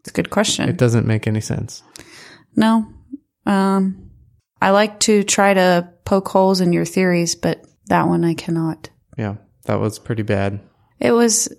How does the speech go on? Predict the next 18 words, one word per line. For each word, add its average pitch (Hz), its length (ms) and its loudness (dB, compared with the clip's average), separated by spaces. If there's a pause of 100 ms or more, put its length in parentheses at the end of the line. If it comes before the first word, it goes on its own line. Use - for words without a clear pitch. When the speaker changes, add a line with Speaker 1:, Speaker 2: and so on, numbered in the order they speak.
(120)
Speaker 1:
very 208 320 -8
sad. 175 480 -12 (640)
Speaker 2:
So 165 240 2
the 160 160 2
other 170 160 2
thing, 156 600 -2 (540)
to 151 160 6
have 147 160 4
a 165 100 6
great 127 420 2
superhero 135 840 2
movie, 135 460 2
you 131 180 -2
need 120 160 2
a 117 60 0
great 117 300 0
villain. 107 560 0 (160)
And 107 560 2